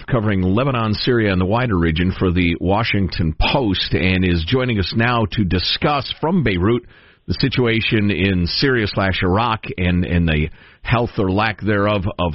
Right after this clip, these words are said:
isis. Liz, welcome. It's always a pleasure.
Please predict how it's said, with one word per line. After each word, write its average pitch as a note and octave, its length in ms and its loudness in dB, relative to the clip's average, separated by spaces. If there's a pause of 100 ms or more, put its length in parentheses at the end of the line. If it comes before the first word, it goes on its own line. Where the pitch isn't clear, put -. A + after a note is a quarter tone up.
(120)
isis. A2+ 560 0
Liz, C3 340 2
welcome. B2 440 0
It's F2 100 -2
always G#2+ 260 0
a F#2 60 -2
pleasure. D#2 400 -2